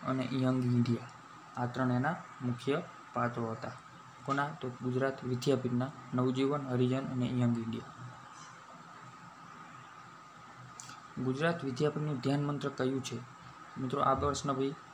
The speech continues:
પૂછાઈ શકે છે કે "સા વિદ્યાયા વિમુક્તયે". ગુજરાત વિદ્યાપીઠનું ધ્યાન મંત્ર કયું છે?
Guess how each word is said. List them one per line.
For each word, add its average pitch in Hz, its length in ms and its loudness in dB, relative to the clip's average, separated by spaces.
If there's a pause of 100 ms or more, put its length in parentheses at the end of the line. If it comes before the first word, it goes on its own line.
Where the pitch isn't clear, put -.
(160)
પૂછાઈ 135 260 2
શકે 127 260 -2
છે 127 120 -4
કે 123 100 -4
"સા 139 260 4
વિદ્યાયા 127 560 4 (920)
વિમુક્તયે". 123 760 0 (1120)
ગુજરાત 135 360 2
વિદ્યાપીઠનું 131 580 2
ધ્યાન 123 240 2
મંત્ર 131 220 -2
કયું 139 240 0
છે? 135 180 -4